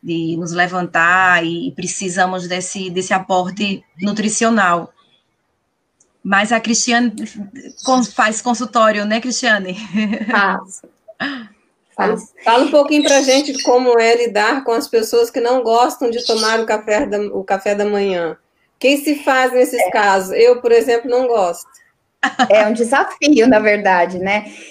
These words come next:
Speaker 2: É, existe muito mito, na verdade, em relação ao café da manhã. E ele é uma das refeições mais importantes, se não a mais importante, porque é a que vai dar energia aí para o dia inteiro, né?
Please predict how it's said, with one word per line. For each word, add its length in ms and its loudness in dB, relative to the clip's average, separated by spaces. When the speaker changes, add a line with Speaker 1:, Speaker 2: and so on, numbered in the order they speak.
Speaker 2:
É, 420 6
existe 380 -6
muito 360 -2
mito, 500 -4
na 140 -6
verdade, 420 0
em 60 -4
relação 460 -2
ao 120 0
café 260 -6
da 140 -2
manhã. 440 -4
E 140 -4
ele 380 0
é 120 4
uma 360 0
das 300 -6
refeições 460 -4
mais 240 0
importantes, 560 0
se 80 2
não 200 2
a 80 4
mais 380 2
importante, 720 -2
porque 320 -8
é 80 2
a 40 -2
que 120 -18
vai 180 -2
dar 180 0
energia 680 -2
aí 260 2
para 400 2
o 100 2
dia 200 2
inteiro, 540 0
né? 280 -2